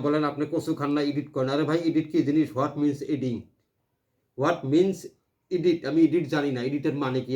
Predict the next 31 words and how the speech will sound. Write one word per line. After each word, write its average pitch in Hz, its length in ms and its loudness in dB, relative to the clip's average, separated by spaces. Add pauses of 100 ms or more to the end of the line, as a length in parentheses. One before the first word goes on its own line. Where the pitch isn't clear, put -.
আমি 135 160 -2
সেটাও 135 300 -2
জানি 123 160 0
না 117 80 -2
ভাই। 123 180 -2
ডাইরেক্ট 135 340 2
আপলোড 131 280 -6
করে 123 200 -4
দেই, 107 160 -8
ঠিক 160 180 -2
আছে? - 140 -6 (240)
কি 165 80 -4 (100)
করে 165 220 2
দেই? 190 120 8 (560)
is 156 180 -2
equal 170 220 0
to 165 120 2
বাইর 156 200 0
করে 160 220 4
দেই 170 160 6
আর 151 120 0
ডাইরেক্ট 147 320 0
ভিডিও 131 220 0
আপলোড 127 280 -8
করি 120 180 -6
ভাই। 104 120 -12 (460)
তো 135 40 -10 (120)
কথা 151 200 -2
বাড়াবো 165 280 2
না, 180 60 0 (100)
চালু 160 180 2